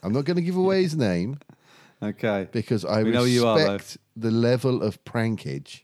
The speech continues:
Speaker 1: so
Speaker 2: <laughs>
Speaker 1: much
Speaker 2: Yes. <laughs> Yes.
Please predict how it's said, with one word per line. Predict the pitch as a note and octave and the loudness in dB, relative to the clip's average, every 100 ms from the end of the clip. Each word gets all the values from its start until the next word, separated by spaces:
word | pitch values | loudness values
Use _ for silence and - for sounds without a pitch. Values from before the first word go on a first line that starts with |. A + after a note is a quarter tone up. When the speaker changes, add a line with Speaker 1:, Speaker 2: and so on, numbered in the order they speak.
| _ _ _ _ _ _ - - | _ _ _ _ _ _ -12 -10
Speaker 1:
so | - - C3+ C#3+ | -8 0 4 4
Speaker 2:
<laughs> | |
Speaker 1:
much | D3 C#3+ D3 | 4 4 4
Speaker 2:
Yes. | C#3 - - - | 4 -2 -6 -10
<laughs> | - B2+ - - | -10 -10 -14 -14
Yes. | B2+ - - | -14 -14 -20